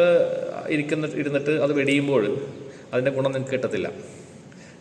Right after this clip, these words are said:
നിങ്ങളുടെ ഉള്ളിൽ നിന്ന് ശക്തമായൊരു തോന്നൽ വരണം, "എനിക്ക് ഈ നോൺ വെജ് വേണ്ട, പച്ചക്കറി മതി, പച്ചക്കറി എനിക്ക് ഓക്കെയാണ്" എന്നുള്ള സാധനം നിങ്ങളുടെ ഉള്ളിൽ നിന്ന് വരുന്നത് വരെ നിങ്ങൾ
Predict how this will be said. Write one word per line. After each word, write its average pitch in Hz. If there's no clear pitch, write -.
നിങ്ങളുടെ 156
ഉള്ളിൽ 170
നിന്ന് 214
ശക്തമായൊരു 175
തോന്നൽ 127
വരണം, 107
"എനിക്ക് 127
ഈ 127
നോൺ 110
വെജ് 107
വേണ്ട, 98
പച്ചക്കറി -
മതി, 104
പച്ചക്കറി 104
എനിക്ക് 107
ഓക്കെയാണ്" 95
എന്നുള്ള 120
സാധനം 110
നിങ്ങളുടെ 117
ഉള്ളിൽ 127
നിന്ന് 160
വരുന്നത് 117
വരെ 101
നിങ്ങൾ 104